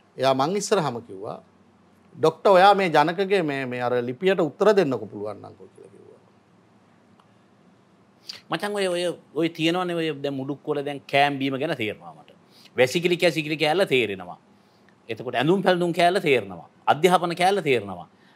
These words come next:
Speaker 2: ප්‍රේමේ සහ ලිංගික කෑල්ල මචං කොහොමද ඔය සාමූහයක්
Speaker 1: ඒක
Speaker 2: අස්සේ
Speaker 1: හරි,
Speaker 2: සිද්ධ වෙන්නේ?
Speaker 1: ඒක මෙහෙමයි, මෙහෙම. දැන් මුඩුක්කුවල දැන්
Speaker 2: කියන්නේ කාටවත් නොපෙනෙන රෙද්දක්වත් සටරින් වල වැඩේ කරනවද?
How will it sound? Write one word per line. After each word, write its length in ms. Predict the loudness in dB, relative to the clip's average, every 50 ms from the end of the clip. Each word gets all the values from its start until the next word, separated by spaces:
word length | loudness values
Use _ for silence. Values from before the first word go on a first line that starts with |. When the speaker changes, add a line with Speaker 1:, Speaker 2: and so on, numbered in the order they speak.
| _ _ _ 2
Speaker 2:
ප්‍රේමේ 360 | 4 4 4 4 0 -4 -6
සහ 180 | -4 -2 -2 -2
ලිංගික 420 | 0 -2 -2 -2 -2 -4 -6 -6
කෑල්ල 280 | -2 0 0 0 0 0
මචං 320 | -4 -4 -4 -4 -6 -6
කොහොමද 340 | -4 -6 -4 -4 -4 0 2
ඔය 120 | 2 2 2
සාමූහයක් 500 | 0 -2 -2 0 0 0 -2 0 0 0
Speaker 1:
ඒක 160 | 0 0 2
Speaker 2:
අස්සේ 160 | 2 2 2
Speaker 1:
හරි, 100 | 4 2
Speaker 2:
සිද්ධ 200 | 2 2 0 -2
වෙන්නේ? 260 | -4 -6 -8 -6 -4
Speaker 1:
ඒක 160 | -4 -4 -4 -6 -8
මෙහෙමයි, 460 | -6 -6 -6 -6 -6 -6 -6 -8 -8
මෙහෙම. 360 | -10 -8 -6 -6 -6 -6 -12 -18 _ _ _ _ _ _ _ _ _
දැන් 220 | -16 -16 -14 -16 -20 -20 _ _ _ _ _ _ _ _ _ _ _ -20 _ _ _ _ _ _ _ _ _ _ _ _ _ _ _ _ _ _ _ -20 -20
මුඩුක්කුවල 720 | -20 -20 -18 -10 -10 -10 -10 _ _ -4 -2 0 0 0 0 0 -2 -2 -4 -6 -14 _ _ _ _ _ _ _
දැන් 200 | _ -20 -20 -20 -20 _ _ _ _ _ _ _ _ _ _ _ _ _ _ _ _ _ _ _ _ _ _ _ _ _ _
Speaker 2:
කියන්නේ 140 | -8 -8 -2
කාටවත් 460 | 2 4 4 4 4 2 0 2 0
නොපෙනෙන 260 | -4 -2 -2 -2 0
රෙද්දක්වත් 440 | -2 -4 0 0 -2 2 2 -2 0
සටරින් 300 | 0 -4 -4 -4 -10 -4
වල 120 | 0 0 2 2
වැඩේ 220 | 2 2 2 2
කරනවද? 320 | 2 0 -4 -4 -8 -10